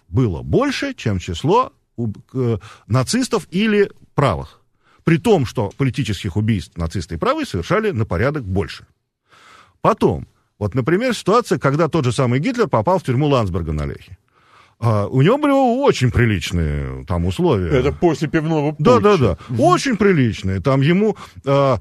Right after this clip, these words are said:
Speaker 1: а, там сидела вся группа нацистов, и одному из, а,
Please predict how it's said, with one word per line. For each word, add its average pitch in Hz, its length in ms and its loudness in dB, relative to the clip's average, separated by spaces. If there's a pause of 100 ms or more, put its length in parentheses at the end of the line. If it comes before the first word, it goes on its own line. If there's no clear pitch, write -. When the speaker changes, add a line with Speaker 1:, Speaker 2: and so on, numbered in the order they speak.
(220)
Speaker 1:
а, 156 540 2
там 156 280 2
сидела 151 380 2
вся 143 180 2
группа 156 240 2
нацистов, 185 480 0
и 151 120 -2 (200)
одному 170 680 4
из, 127 380 0
а, 131 280 4